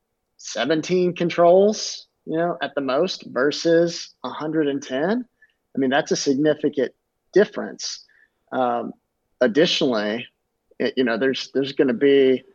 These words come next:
time investment, there's gonna be, uh, financial investment, uh, for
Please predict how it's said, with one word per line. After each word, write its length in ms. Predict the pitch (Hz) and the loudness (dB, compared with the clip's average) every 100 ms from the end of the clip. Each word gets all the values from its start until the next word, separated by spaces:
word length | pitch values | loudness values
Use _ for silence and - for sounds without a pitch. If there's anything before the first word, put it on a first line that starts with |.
| _ _ _ _ - | _ _ _ _ -10
time 340 | - 120 160 | -4 0 2
investment, 680 | 165 156 160 170 185 170 170 | 2 4 4 4 0 -2 -4
there's 180 | 131 131 | -6 -10
gonna 180 | - 135 | -6 -6
be, 520 | 117 127 131 131 127 _ _ _ _ | -2 0 2 0 -4 _ _ _ _
uh, 260 | - 127 120 - | -4 -2 -2 -4
financial 680 | 120 123 127 156 156 170 156 | -4 -2 -2 -2 0 0 0
investment, 840 | 151 135 147 143 - 165 170 - - _ _ _ - | -2 0 0 -2 -4 -4 -4 -10 -20 _ _ _ -10
uh, 380 | 143 135 131 127 113 _ _ _ _ _ _ _ | -2 0 2 0 -4 _ _ _ _ _ _ _
for 640 | - 143 139 131 127 127 | 0 4 4 4 2 0